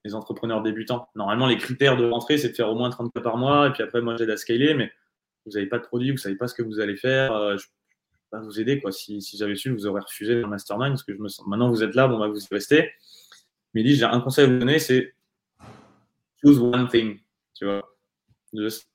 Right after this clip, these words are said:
un business, et puis voilà, quoi. Et puis après, lancez-vous-y à fond, vous êtes intelligent, ça va marcher, mais juste pas de perte de focus, un truc, quoi. » Ok, ouais, mais quand même, et machin. Puis je fais, t'as, après le, le soir à, à table,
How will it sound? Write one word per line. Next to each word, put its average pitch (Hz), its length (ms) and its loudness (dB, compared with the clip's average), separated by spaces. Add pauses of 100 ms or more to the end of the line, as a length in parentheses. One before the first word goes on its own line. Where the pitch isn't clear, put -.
un 147 100 4
business, 139 540 2
et 107 80 -6
puis 104 180 -12
voilà, 104 180 0
quoi. 98 220 -6
Et 95 100 -6
puis - 140 -10
après, 110 400 -2
lancez-vous-y 107 680 -4
à 101 80 0
fond, 127 140 -6
vous 113 160 -4
êtes 98 100 -8
intelligent, 104 440 -6
ça - 120 -10
va 98 80 -4
marcher, 98 360 -6
mais 101 360 -6
juste 104 240 -18 (460)
pas 110 80 -2
de 107 60 -4
perte 104 180 -4
de 104 100 -2
focus, 101 440 -10
un 107 80 -10
truc, - 200 -16
quoi. » - 120 -20 (800)
Ok, - 120 -10
ouais, 120 460 4
mais 139 100 -6
quand 127 120 -6
même, 139 240 -2
et 110 60 -4
machin. 135 400 -8 (640)
Puis 123 100 -14
je - 100 -10
fais, 135 540 6
t'as, 120 140 2
après 135 520 -4
le, 113 300 -2
le 110 100 -6
soir 139 340 2
à, 107 260 -2
à 117 40 -2
table, 135 400 2